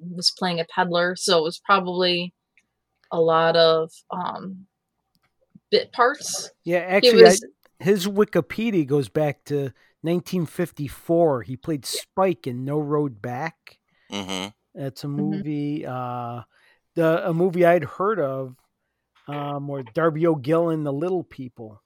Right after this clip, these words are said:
Speaker 2: which I believe is a, uh, Disney movie. Played Michael
Speaker 1: Oh,
Speaker 2: McBride.
Speaker 1: yeah, that was n-,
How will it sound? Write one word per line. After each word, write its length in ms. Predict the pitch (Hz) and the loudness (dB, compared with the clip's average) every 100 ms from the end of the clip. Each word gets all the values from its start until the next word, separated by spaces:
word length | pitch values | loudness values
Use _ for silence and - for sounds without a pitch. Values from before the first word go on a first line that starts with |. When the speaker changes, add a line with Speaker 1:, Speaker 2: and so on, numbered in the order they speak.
| - | -20
Speaker 2:
which 180 | 135 | -14
I 60 | 147 | -12
believe 360 | 131 147 143 127 | -10 -8 -8 -8
is 200 | 127 135 | -10 -8
a, 260 | 139 139 | -8 -6
uh, 260 | 139 135 127 _ _ _ _ _ | -8 -10 -12 _ _ _ _ _
Disney 340 | - 165 156 143 | -4 -2 -2 -4
movie. 500 | 131 123 117 117 - _ _ _ _ _ | -6 -10 -12 -16 -18 _ _ _ _ _
Played 220 | 151 135 | -8 -6
Michael 320 | 131 135 135 | -6 -8 0
Speaker 1:
Oh, 40 | 233 | 6
Speaker 2:
McBride. 680 | 233 220 214 165 165 160 | 8 10 8 6 2 2
Speaker 1:
yeah, 140 | 208 190 | 2 4
that 160 | 202 | 4
was 160 | 190 - - _ - | 2 -4 -16 _ -6
n-, 120 | 202 | -4